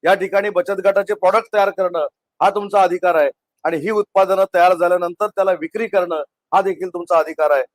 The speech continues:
आणि अशा अधिकारावर कोणतरी लोक बाधा आणण्याचा प्रयत्न करत असतील, तर ते कदापिही खपून घेतलं जाणार नाही. आणि म्हणून पुन्हा एकदा आपल्या सगळ्या महिला भगिनींना या इमारतीच्या उद्घाटनाच्या निमित्तानं मनापासून शुभेच्छा देतो.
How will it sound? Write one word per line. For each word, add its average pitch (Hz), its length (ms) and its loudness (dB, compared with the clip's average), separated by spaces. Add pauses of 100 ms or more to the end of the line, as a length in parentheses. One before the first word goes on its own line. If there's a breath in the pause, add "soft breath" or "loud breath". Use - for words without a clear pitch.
(200)
आणि 165 120 -2
अशा 165 340 2
अधिकारावर 180 560 2
कोणतरी 180 600 -4 (1600)
लोक 165 240 0 (440)
बाधा 160 360 6
आणण्याचा 202 320 2
प्रयत्न 175 360 0
करत 160 260 -6
असतील, 143 300 -8
तर - 380 -20
ते 185 180 -6
कदापिही 170 440 -2
खपून 156 320 -14
घेतलं 151 240 -10
जाणार 147 320 0
नाही. 196 140 -2 (280)
आणि 147 100 -4
म्हणून 165 200 -2
पुन्हा 196 260 0
एकदा 160 320 2 (280)
आपल्या 151 240 -2
सगळ्या 170 340 2
महिला 180 280 0
भगिनींना 160 500 -2 (380)
या 165 100 0
इमारतीच्या 175 560 0
उद्घाटनाच्या 170 580 -2
निमित्तानं 165 440 -4
मनापासून 180 580 0
शुभेच्छा 170 360 -4
देतो. 170 380 -4